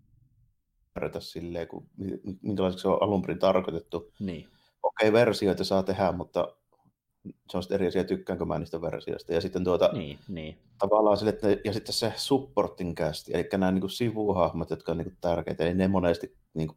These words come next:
Speaker 1: pilataan aivan totaalisesti tällä. Et esimerkiksi parikin kertaa jo avautunut tässä, kun kaikki pitää Nolanin sitä Batman-trilogiaa niin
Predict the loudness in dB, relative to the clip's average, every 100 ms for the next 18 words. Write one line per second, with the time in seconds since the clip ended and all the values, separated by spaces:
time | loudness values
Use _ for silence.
0 | -6 -2 2 2 4 4 4 2 0 -2
1 | -2 0 0 -2 -8 -12 -16 -12 -6 -6
2 | -4 -2 0 -2 -6 _ _ _ _ _
3 | _ _ _ _ _ _ _ _ _ _
4 | _ _ 0 2 0 0 -2 0 2 2
5 | 4 2 2 -2 -6 -8 -6 0 0 0
6 | -2 2 2 4 4 2 -2 -2 -4 0
7 | -4 -4 -8 -2 -2 0 -2 -2 -6